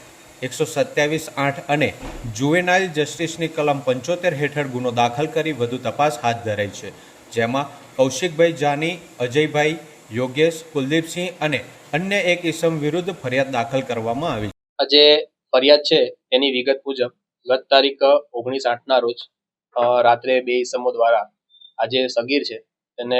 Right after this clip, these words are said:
Speaker 2: બોટાદ આરટીઓ પાસે મિલિટરી રોડ ખાતે લઈ જવામાં આવેલો હતો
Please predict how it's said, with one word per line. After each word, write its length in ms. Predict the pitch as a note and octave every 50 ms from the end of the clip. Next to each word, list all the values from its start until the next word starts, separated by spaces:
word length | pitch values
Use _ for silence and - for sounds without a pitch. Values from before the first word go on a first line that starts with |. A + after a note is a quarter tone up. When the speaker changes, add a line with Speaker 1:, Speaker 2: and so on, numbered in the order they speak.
| B2+ B2+
Speaker 2:
બોટાદ 420 | B2 A#2+ A#2 A#2 B2+ B2+ B2+ B2+ B2+
આરટીઓ 600 | B2+ B2+ B2+ B2+ B2 A#2 A2+ A2+ - C3 B2 B2
પાસે 300 | B2+ - A#2+ A#2 - - B2 B2
મિલિટરી 380 | A#2+ A2+ A#2+ B2 - _ B2 B2
રોડ 140 | A#2+ B2
ખાતે 220 | A#2+ A#2+ A#2+ - B2+
લઈ 140 | B2 A#2 A#2+
જવામાં 260 | A#2+ B2 B2 B2+ B2
આવેલો 180 | B2 B2+ B2+ C3
હતો 160 | B2+ - _